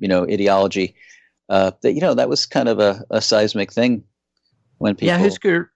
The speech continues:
Speaker 2: Husker went to Warner's and the replacements went to Sire right around the same time. And like you, you talk about in the book, there was a brief window where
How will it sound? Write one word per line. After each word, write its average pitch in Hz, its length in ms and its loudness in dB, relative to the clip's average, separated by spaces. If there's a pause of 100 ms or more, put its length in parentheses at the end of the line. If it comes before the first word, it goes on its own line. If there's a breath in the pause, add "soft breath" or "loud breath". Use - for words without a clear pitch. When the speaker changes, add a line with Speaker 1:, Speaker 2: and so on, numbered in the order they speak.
(120)
Speaker 2:
Husker 208 300 2
went 185 140 0
to 170 100 -4
Warner's 165 520 0
and 147 80 -4
the 143 60 -2
replacements 165 560 0
went 151 160 -2
to 139 100 0
Sire 165 460 0
right 160 180 2
around 185 220 0
the 139 80 -6
same 135 280 -2
time. 190 360 2
And 156 80 -2
like 156 180 -2
you, 160 140 -4 (140)
you 165 120 0
talk 202 300 -2
about 143 400 0 (560 soft breath)
in 160 60 0
the 165 80 0
book, 247 260 2
there 190 100 2
was 175 120 0
a 180 40 -2
brief 208 360 0
window 160 680 0
where 151 640 0